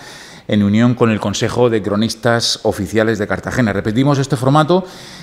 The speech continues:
en donde se funde la crónica mediante una conferencia y la música en directo. El objetivo de, del gobierno, del Ayuntamiento de Cartagena, con este tipo de proyectos es, eh, bueno, en definitiva, alzar la voz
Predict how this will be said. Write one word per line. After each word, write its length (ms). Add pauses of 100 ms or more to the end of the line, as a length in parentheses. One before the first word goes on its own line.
en 200
donde 600
se 160
funde 300
la 220
crónica 540
mediante 540
una 240
conferencia 800
y 120
la 100
música 560
en 160
directo. 480 (500)
El 100
objetivo 400
de, 160
del 180
gobierno, 600
del 100
Ayuntamiento 400
de 80
Cartagena, 480
con 140
este 160
tipo 200
de 80
proyectos 520
es, 380
eh, 120
bueno, 220
en 40
definitiva, 440
alzar 320
la 140
voz 340